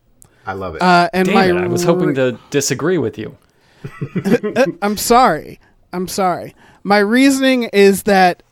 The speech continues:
Speaker 2: uh, I don't know, I just like it better.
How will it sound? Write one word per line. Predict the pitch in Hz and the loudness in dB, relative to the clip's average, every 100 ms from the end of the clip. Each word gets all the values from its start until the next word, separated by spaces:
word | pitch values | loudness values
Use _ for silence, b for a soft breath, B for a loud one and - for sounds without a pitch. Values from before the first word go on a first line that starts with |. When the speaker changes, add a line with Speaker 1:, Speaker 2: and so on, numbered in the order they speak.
| _ _ _ _ - | _ _ _ _ -2
Speaker 2:
uh, | 175 165 165 160 156 - _ _ _ _ _ _ _ | 0 2 0 -2 -6 -10 _ _ _ _ _ _ _
I | 175 220 | 0 2
don't | 226 | 2
know, | 160 | 0
I | 165 170 | -2 -4
just | 175 160 | -4 -6
like | 156 160 208 | -6 -4 -2
it | 190 | 0
better. | 208 214 233 | 2 2 0